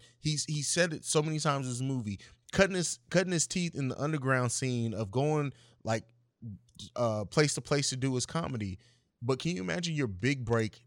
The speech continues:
not coming into your almost fifty? People expect you to be on the downside of whatever you're doing by that point, to kinda be just settled into life, settled into working your nine-to-five, to still be chasing your dreams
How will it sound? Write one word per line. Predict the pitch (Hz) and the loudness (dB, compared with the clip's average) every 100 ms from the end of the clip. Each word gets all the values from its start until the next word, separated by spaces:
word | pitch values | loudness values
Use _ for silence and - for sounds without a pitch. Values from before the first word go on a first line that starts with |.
| - | -6
not | 104 127 - | -4 -4 -4
coming | 156 135 | -4 -2
into | 127 - 123 | -4 -4 -2
your | 120 | -2
almost | 113 117 113 107 - | 0 -2 -2 -4 -4
fifty? | 113 101 | -6 -6
People | 98 190 208 202 185 _ | -6 -4 -4 -4 -6 _
expect | 127 120 - - 151 147 - - _ _ | -6 -4 -6 2 2 2 -4 -20 _ _
you | 135 | -2
to | 135 | 0
be | 131 143 | 2 0
on | 127 | 0
the | 117 | -2
downside | 92 120 135 123 113 104 98 92 - _ _ - | 2 2 2 0 2 2 0 -4 -8 _ _ -2
of | 113 | 2
whatever | 127 127 120 | 4 6 4
you're | 117 117 | 2 0
doing | 117 113 107 | 2 0 0
by | 107 113 | 2 0
that | 107 95 | -2 -4
point, | 120 107 | -4 -4
to | |
kinda | 98 151 151 | 0 2 2
be | 143 143 | 0 0
just | 131 - | 0 2
settled | 147 151 156 151 | 4 4 4 0
into | 143 123 | -2 0
life, | 123 131 127 - - - | 4 4 2 -4 -16 -2
settled | 151 151 156 | 2 4 4
into | 156 143 | 0 2
working | 131 135 135 | 2 2 0
your | 135 | -2
nine-to-five, | 131 131 123 - 120 120 117 - - - | 0 0 -2 -2 2 2 0 -4 -20 -2
to | |
still | - - 180 | 0 2 2
be | 165 | 0
chasing | 156 143 151 147 | -2 0 0 -2
your | 127 | -4
dreams | 113 127 123 101 | -2 -2 -2 -4